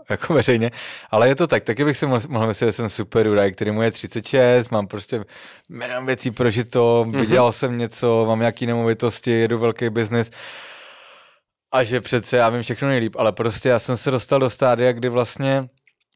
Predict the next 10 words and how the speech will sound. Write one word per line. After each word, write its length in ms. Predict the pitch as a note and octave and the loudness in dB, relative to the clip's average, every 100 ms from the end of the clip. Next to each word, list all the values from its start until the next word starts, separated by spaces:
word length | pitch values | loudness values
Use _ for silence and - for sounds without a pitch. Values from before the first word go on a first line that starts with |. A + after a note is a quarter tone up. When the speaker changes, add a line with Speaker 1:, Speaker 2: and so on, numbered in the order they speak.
| _ _ - - | _ _ -20 -4
Speaker 1:
jsem 220 | A#2+ A2 | -2 0
založil 380 | A#2+ B2 C#3+ C#3+ | 2 2 0 -2
firmu, 720 | - G#2 F2+ E2+ E2 A#2 E3 _ _ _ _ _ _ _ _ _ _ _ _ | 0 -2 0 -6 -8 -10 -14 _ _ _ _ _ _ _ _ _ _ _ _
rostu 360 | A2+ G#2+ - E3+ | -6 -6 0 0
rychle, 640 | B2+ - F2+ E2 F#2+ D#3+ _ _ | 0 0 0 0 -2 -6 _ _
hodně 300 | G#2 F#2+ F#2+ | -6 -4 -2
rychle 600 | F2+ - E2+ D#2+ F2+ - _ _ _ _ _ _ _ _ _ _ _ _ G#2 | -4 -6 -6 -4 -6 -10 _ _ _ _ _ _ _ _ _ _ _ _ 0
a 680 | G2 F#2+ F#2+ F#2+ F#2+ F#2 - _ _ _ _ _ _ _ _ _ _ _ _ _ _ _ - | 2 4 4 2 2 -2 -6 _ _ _ _ _ _ _ _ _ _ _ _ _ _ _ -6
vlastně 240 | A2 - - | -4 -4 -4
odstoup-, 460 | C3+ A#2+ - A#2+ | -2 -4 0 0